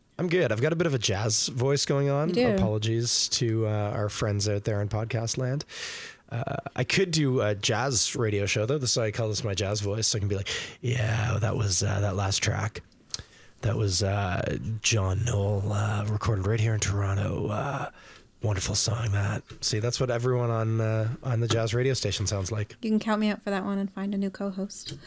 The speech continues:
Speaker 1: You don't wanna do the jazz radio podcast?
Speaker 2: No, I'm good.
Speaker 1: You gotta do something where somebody,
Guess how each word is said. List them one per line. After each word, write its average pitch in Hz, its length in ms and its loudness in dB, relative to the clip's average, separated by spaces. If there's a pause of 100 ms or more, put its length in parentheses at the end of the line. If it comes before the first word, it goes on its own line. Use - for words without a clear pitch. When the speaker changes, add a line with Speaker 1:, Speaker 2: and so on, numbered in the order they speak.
(1080)
Speaker 1:
You 123 100 2
don't 123 120 2
wanna 120 160 2
do 120 80 2
the 120 80 2
jazz 113 280 2
radio 117 440 4
podcast? 120 400 0
Speaker 2:
No, 196 80 6
I'm 190 140 2
good. 175 180 -2 (1800)
Speaker 1:
You 143 100 -2
gotta 135 240 4
do 123 140 2
something 123 320 2
where 110 120 2
somebody, 113 480 0